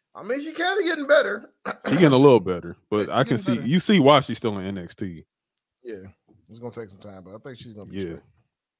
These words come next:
Speaker 2: Um, after that, we get to Andre Chase and Thea Hale getting ready for her match against, uh, Kiana James. Um,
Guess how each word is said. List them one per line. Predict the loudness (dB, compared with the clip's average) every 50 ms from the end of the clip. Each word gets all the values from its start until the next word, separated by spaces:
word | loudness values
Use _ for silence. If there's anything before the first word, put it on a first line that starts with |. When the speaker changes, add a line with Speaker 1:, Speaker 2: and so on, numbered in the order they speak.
| _ _ _ _ _ _ _ -20 -20 -10
Speaker 2:
Um, | -4 -2 0 0 0 0 -2 -4 -6 -8 -10 -14 -18 _ _ _ _ _ _ _ _ _ _ _ _ _ -6
after | -4 -4 -2 -2 -2 0
that, | 2 2 4 2 2 0
we | -4 -8 -6
get | -4 -6 -6 -6
to | -8 -8
Andre | -6 -6 -6 -4 -4 -6 -8 -8
Chase | -8 -6 -4 -2 -2 -2 -4 -6 -10
and | -14 -12 -10
Thea | -8 -6 -6 -6
Hale | -4 -2 0 2 4 4 2 2
getting | -2 -6 -8 -6
ready | -6 -6 -6 -6
for | -8 -10 -10 -10
her | -10 -10
match | -10 -10 -8 -8 -6 -8 -8 -10 _ -18 -20 -20 -20 _ _ _ _ _
against, | -20 -18 -16 -16 -16 -16 -16 -16
uh, | -14 -12 -12 -12 -12 -12 -14 -14 -16 -20 _
Kiana | -18 -14 -10 -8 -8 -8 -8 -10 -10
James. | -10 -10 -10 -8 -8 -8 -8 -8 -10 -12 -16 -20 -20 _ _ _ _ _ _ _ _ _ _ _ _ _ -10
Um, | -6 -4 -4 -2 -2 -2 -4 -4 -6 -8 -10 -14 -18